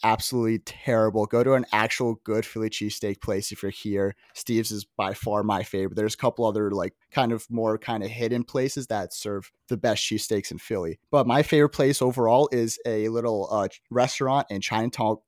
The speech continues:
in Chinatown called Penang. Some of the best food, not just in Chinatown, but I've ever had in my life. If you're ever traveling down to face any Philly team and you wanna have a nice meal,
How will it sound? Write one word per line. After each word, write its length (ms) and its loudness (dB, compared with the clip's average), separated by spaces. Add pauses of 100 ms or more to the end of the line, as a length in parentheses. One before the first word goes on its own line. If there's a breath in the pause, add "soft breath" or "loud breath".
(120)
in 140 0
Chinatown 580 0
called 260 -4
Penang. 460 -4 (100)
Some 300 6
of 80 6
the 80 8
best 360 4
food, 460 2
not 280 4
just 260 0
in 120 0
Chinatown, 580 -2
but 100 2
I've 240 2
ever 240 0
had 240 0
in 80 0
my 160 -2
life. 560 0 (200)
If 140 -8
you're 100 6
ever 200 4
traveling 380 0
down 220 0
to 120 -10
face 320 0
any 120 -2
Philly 300 -2
team 280 -4
and 60 -2
you 60 0
wanna 200 -2
have 180 -2
a 60 -6
nice 280 -6
meal, 380 -4